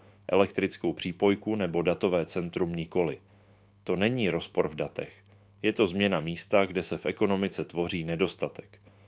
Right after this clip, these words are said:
Dobrý den, tady Jiří Pech z Pech a partneři. V dnešní epizodě se podíváme za příznivější inflační číslo a zkusíme odpovědět na důležitější otázku.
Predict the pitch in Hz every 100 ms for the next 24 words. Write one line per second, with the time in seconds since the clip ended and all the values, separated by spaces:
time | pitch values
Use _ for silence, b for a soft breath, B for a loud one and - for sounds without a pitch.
0 | b b 92 85 87 120 95 107 120 -
1 | 92 90 85 90 92 90 - 92 95 -
2 | - 101 92 - - - - 98 87 -
3 | - b b b b b - 90 107 -
4 | 101 76 101 92 92 95 90 - 85 92
5 | 92 90 95 85 78 - 92 101 98 95
6 | 90 101 - 90 - 92 - 85 76 -
7 | 76 - 65 - b b b b - -
8 | 113 - 117 104 - - 98 92 90 87
9 | - 92 85 104 117 104 92 95 90 92
10 | 80 - 87 85 - -